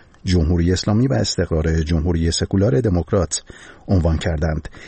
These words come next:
اتحاد جمهوریخواهان ایران، جبههٔ ملی ایران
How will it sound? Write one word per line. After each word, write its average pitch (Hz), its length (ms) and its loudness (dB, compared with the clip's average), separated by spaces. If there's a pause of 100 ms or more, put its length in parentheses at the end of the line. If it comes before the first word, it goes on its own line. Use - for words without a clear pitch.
(320)
اتحاد 90 380 2
جمهوریخواهان 90 720 2
ایران، 117 400 2
جبههٔ 101 400 0
ملی 82 320 2
ایران 80 460 2